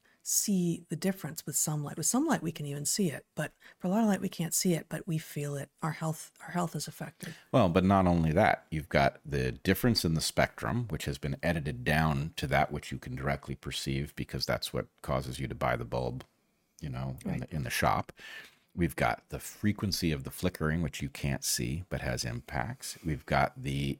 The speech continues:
Speaker 2: implication about what time of day it is based on the spectrum of the light. There are all kinds of ways that electric light can be destructive, and we don't intuit it because we tend to think, uh, of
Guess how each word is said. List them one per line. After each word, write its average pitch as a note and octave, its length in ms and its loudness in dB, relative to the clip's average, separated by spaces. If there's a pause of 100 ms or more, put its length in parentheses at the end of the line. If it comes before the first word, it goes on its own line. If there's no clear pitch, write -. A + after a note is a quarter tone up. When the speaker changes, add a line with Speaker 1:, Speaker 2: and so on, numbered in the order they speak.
Speaker 2:
implication F2 760 2
about D2 240 -2
what D#2 140 -2
time D2+ 240 -2
of C#2 100 -6
day D2 220 2
it C#2 80 0
is D2+ 180 -2
based C2 320 -4
on C#2 80 -4
the C2+ 80 -4
spectrum C#2+ 540 -4 (460)
of D2+ 180 -6
the C#2 80 -6
light. C2+ 260 -2 (180)
There - 100 2
are G2 40 6
all A#2 140 4
kinds C#3+ 440 2
of C#2+ 180 -2
ways G1+ 420 -4 (100)
that C#2+ 280 0
electric C#2 460 -2
light C2 300 -2
can C#2 180 -2
be C2 340 -2 (120)
destructive, C#2 760 0
and E2 160 0
we F2+ 80 4
don't E2+ 380 2
intuit F2+ 380 4
it D2+ 160 2
because - 340 -4
we D2+ 80 0
tend E2+ 300 0
to - 80 -8
think, D#2 360 0 (600)
uh, C#2+ 440 2 (180)
of C#2+ 640 -2